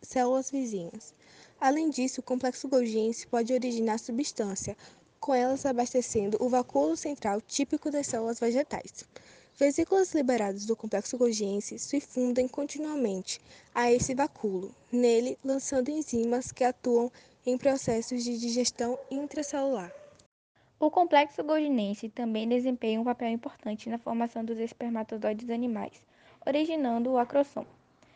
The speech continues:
Speaker 2: que é uma grande vesícula repleta de enzimas digestivas que ocupam a ponta da cabeça do espermatozoide. As enzimas digestivas contidas na vesícula acrossômica têm por função perfurar as membranas do gameta feminino na fecundação.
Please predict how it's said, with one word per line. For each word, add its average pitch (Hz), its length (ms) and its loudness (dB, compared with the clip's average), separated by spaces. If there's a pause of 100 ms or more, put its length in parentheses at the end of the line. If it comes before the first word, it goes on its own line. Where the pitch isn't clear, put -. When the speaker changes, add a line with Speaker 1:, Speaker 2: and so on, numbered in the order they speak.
(120)
Speaker 2:
que - 80 -2
é 294 60 6
uma 294 160 4
grande 294 340 0
vesícula 247 540 0
repleta 247 460 -4
de 302 100 -8
enzimas 214 380 -2
digestivas 208 840 -4 (260)
que 269 140 2
ocupam 254 420 0
a 247 60 0
ponta 269 260 -6
da 285 120 -2
cabeça 240 340 -6
do 226 80 -6
espermatozoide. 247 840 -6 (400)
As 247 80 8
enzimas 277 440 8
digestivas 233 640 6
contidas 226 480 2
na 233 100 8
vesícula 220 480 4
acrossômica 214 680 2
têm 254 200 0
por 311 180 4
função 233 460 2
perfurar 240 480 10
as 226 80 4
membranas 226 560 4
do 233 100 -2
gameta 226 480 2
feminino 233 560 2
na 233 140 2
fecundação. 247 560 -2